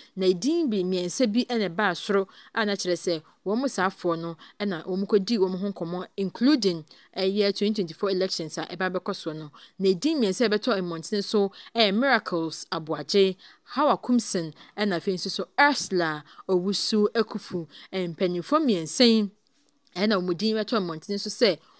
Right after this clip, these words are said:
wɔn kekakeka nsɛm bi, ɛde tia ɛyɛ yɛ papa Kennedy Akɔmpɛko Agyapong. Na yɛhwɛ mu a, ɛyɛ Dennis Miracles Aboagye, ɔyɛ presidential staffer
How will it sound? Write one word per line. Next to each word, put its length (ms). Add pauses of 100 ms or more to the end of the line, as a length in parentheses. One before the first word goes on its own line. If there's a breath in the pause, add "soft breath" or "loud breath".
(140 soft breath)
wɔn 180
kekakeka 560
nsɛm 500
bi, 220 (240 loud breath)
ɛde 320
tia 500
ɛyɛ 440 (260 soft breath)
yɛ 80
papa 220
Kennedy 580 (280 soft breath)
Akɔmpɛko 640
Agyapong. 560 (240 loud breath)
Na 240
yɛhwɛ 340
mu 80
a, 160 (260 soft breath)
ɛyɛ 520
Dennis 600
Miracles 520
Aboagye, 500
ɔyɛ 240
presidential 640
staffer 420